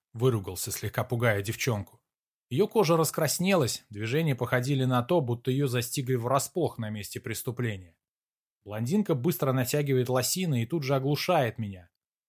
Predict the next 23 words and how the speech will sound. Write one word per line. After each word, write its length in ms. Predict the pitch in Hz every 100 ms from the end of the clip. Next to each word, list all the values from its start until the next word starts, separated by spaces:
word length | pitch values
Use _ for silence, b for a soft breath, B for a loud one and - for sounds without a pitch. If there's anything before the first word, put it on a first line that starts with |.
| _ _ _
«Всё, 320 | - - 254 180
с 100 | 185
меня 180 | 214
достаточно 580 | 214 226 - 226 180 180
этой 200 | 170 175
игры, 200 | 165 165
господин, 560 | 139 - 156 139 131 117 _ -
или 140 | 180
как 220 | - 185
там 180 | 151 135
правильно, 380 | 185 160 120 120
дом!» 440 | 127 233 214 196 _ _ _ _ _ _
Девушка 400 | 117 202 202 -
окинула 380 | 180 - 196 170
меня 240 | 156 160 151
своим 340 | 165 165 160
затуманенным 600 | 139 151 160 156 151 151
взглядом, 520 | 127 143 254 170 120
затем 340 | 104 127 180 131
мигом 360 | 165 160 123
рванула 460 | 120 120 147 147 143
на 120 | 147
выход, 380 | 175 202 - -